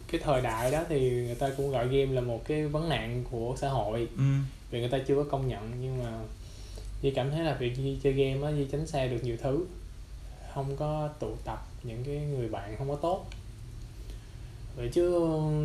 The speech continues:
Speaker 1: nếu như mà Tài nói là Tài thích bóng rổ và Tài năng nổ như vậy á, thì Duy nghĩ là nó phải ngược lại chứ. Nó phải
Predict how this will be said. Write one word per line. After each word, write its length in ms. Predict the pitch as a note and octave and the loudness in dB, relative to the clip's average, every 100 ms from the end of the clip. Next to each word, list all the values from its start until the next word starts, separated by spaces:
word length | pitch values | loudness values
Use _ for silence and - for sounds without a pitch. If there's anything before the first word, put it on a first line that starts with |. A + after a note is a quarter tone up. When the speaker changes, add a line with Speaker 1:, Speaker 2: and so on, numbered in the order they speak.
| D3+ D#3 | 4 4
Speaker 1:
nếu 140 | F#3 | 4
như 120 | G3+ | 4
mà 100 | E3+ D3+ | 2 2
Tài 220 | C3+ C3 | 2 2
nói 220 | D3+ G3 | 0 0
là 120 | G3 | 0
Tài 360 | C#3+ C3 B2 B2 - - | 0 0 2 0 -2 -2
thích 200 | G3+ F#3 | -2 0
bóng 180 | G3 E3+ | 2 6
rổ 320 | G#2+ A#2 F3+ | 6 6 2
và 100 | D3+ | 0
Tài 340 | C#3 A#2+ A#2 | 0 0 0
năng 280 | B2 D3 D3+ | 0 2 4
nổ 360 | B2 G#2 D#3+ G3 F#3 | 4 2 2 0 0
như 180 | D#3+ D3+ | 2 4
vậy 160 | A#2+ B2 | 4 2
á, 100 | D#3 - - - - C#3+ | -2 -4 -6 -12 -8 -2
thì 320 | C3 C3 B2+ B2+ B2+ - - | 2 2 0 -2 -6 -10 -2
Duy 120 | E3 | 4
nghĩ 160 | E3+ C#3 | 6 6
là 120 | E3+ | 6
nó 120 | D#3+ F#3 | 4 4
phải 80 | F#3 | 6
ngược 260 | D#3 B2 | 6 6
lại 200 | B2+ A2+ E3+ | 2 0 -2
chứ. 60 | F#3+ - - - - - - - | -4 -8 -10 -12 -12 -14 -12 -6
Nó 120 | E3 E3+ | -2 0
phải 120 | D3+ | 0